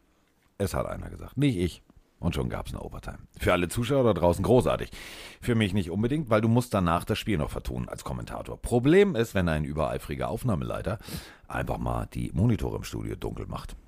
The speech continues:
Hm, da müssen sie wieder hochfahren. Sind so Projektionsdinger. Dauert ein bisschen. Ich musste pipi. Ich wollte ins Bettchen. Und musste noch warten. Gut, das zu dem Thema.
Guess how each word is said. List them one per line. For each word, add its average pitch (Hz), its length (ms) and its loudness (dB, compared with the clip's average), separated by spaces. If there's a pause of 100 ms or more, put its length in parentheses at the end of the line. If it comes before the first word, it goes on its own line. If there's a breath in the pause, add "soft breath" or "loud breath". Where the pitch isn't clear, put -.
Hm, 160 180 6 (160)
da - 80 -8
müssen 55 160 -2
sie 71 100 -2
wieder 92 140 0
hochfahren. 53 520 -6
Sind 60 220 -6
so 62 80 -4
Projektionsdinger. - 960 -6
Dauert 65 440 2
ein 58 100 -8
bisschen. - 380 -6 (160)
Ich 73 160 -4
musste 64 340 -4
pipi. 120 460 -4 (580)
Ich 67 180 -2
wollte 57 240 -2
ins - 160 -10
Bettchen. - 460 2 (720)
Und 82 140 2
musste 67 300 -2
noch 80 140 0
warten. 50 280 -4 (460 loud breath)
Gut, 135 200 8 (320 loud breath)
das - 240 4
zu 135 100 0
dem 120 200 4
Thema. 67 340 -4